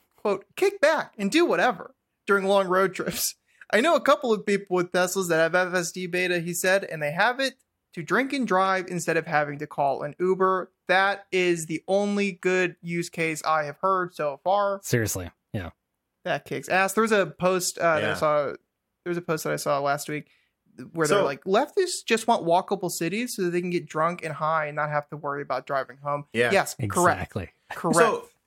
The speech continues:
Speaker 1: You're almost
Speaker 3: Do you
Speaker 1: there. Keep
Speaker 3: think,
Speaker 1: going.
Speaker 3: do you think, I mean, I, I think I know the answer to this, but do you think that a person using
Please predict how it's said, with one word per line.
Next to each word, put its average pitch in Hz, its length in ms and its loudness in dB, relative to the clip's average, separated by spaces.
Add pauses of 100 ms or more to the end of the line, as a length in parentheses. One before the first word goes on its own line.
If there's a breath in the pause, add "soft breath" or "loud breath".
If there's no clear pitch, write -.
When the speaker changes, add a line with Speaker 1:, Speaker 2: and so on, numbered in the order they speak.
(140)
Speaker 1:
You're 170 120 2
almost 190 240 4
Speaker 3:
Do 214 60 0
you 170 60 4
Speaker 1:
there. 160 100 2
Keep - 60 -8
Speaker 3:
think, 160 160 4
Speaker 1:
going. 151 380 -2
Speaker 3:
do 139 120 0
you 202 240 2
think, 123 480 -2 (720)
I 110 60 -2
mean, 104 140 0
I, 104 260 0
I 113 40 0
think 113 180 -2
I 107 60 2
know 95 120 -2
the 85 140 -4
answer - 240 -10
to - 120 -20
this, 82 240 -12
but 95 200 -10
do 107 100 -4
you 120 180 0
think 101 440 -6
that 90 280 -2
a 92 80 -8
person 117 480 -6
using 92 600 -6